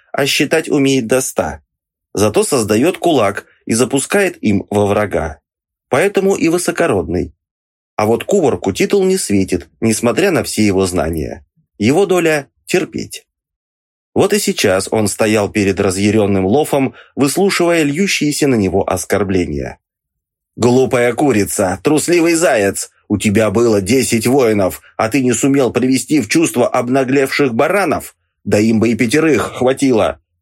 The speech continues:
Вот кончится лето, поеду в Оули и найду другого управляющего. Мне не нужен трус!» Куварк тоскливо молчал. С Гайорк останется. Пусть. Сбережения у Куварка есть.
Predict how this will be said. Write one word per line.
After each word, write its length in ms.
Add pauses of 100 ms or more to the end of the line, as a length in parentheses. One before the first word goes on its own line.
Вот 220
кончится 560
лето, 420 (160)
поеду 360
в 180
Оули 340
и 140
найду 260
другого 400
управляющего. 960 (240)
Мне 180
не 120
нужен 340
трус!» 440 (1200)
Куварк 420
тоскливо 500
молчал. 640 (400)
С 120
Гайорк 400
останется. 840 (500)
Пусть. 460 (360)
Сбережения 680
у 140
Куварка 400
есть. 460